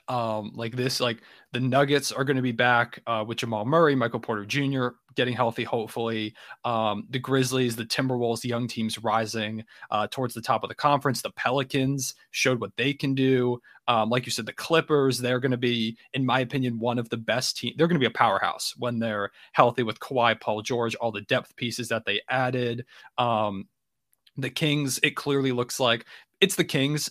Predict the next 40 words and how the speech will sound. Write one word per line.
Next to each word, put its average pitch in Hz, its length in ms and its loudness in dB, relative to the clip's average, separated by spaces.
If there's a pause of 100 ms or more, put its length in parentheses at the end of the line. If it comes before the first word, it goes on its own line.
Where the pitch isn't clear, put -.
so 160 160 0
who 143 180 0
knows 123 400 0
how 123 300 2
well 117 320 0
they'll 143 160 2
do 156 400 2
of 131 160 4
moving 127 320 0
into 117 240 -4
that 113 220 0
win 113 200 -4
now 107 420 -2 (220)
and 123 120 -6
pushing 123 220 0
for 113 120 -8
the - 80 -8
playoffs, 127 520 0
but 120 120 -2
it's - 140 -8
clear 117 240 -6
they're 110 100 -4
trying 113 180 -4
to 101 40 -4
make 98 180 -2
an 110 160 -10
effort. 139 520 0 (340)
Um, 113 280 0
same 160 200 0
thing 135 120 0
with 127 100 -4
the 120 60 -2
Spurs. 120 420 0
There's 110 220 -4
rumors 113 380 -2
that 107 200 2
maybe 117 280 -2
they'll 107 140 -2
trade 110 400 -2
for 101 440 -2